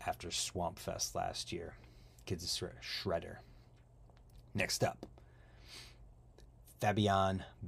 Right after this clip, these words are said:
Bader Does Australia. Video from Fiend. It's over five minutes long.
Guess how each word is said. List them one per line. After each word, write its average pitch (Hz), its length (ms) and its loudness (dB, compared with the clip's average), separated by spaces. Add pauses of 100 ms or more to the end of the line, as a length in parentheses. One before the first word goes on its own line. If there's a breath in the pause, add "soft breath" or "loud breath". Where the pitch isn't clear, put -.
Bader 85 460 0 (180)
Does 85 480 0 (100)
Australia. 82 960 0 (400 loud breath)
Video 87 300 0
from 85 260 -8
Fiend. 117 540 6
It's - 480 -2 (360 soft breath)
over 101 400 6
five 92 440 6
minutes 87 440 -4
long. 98 380 2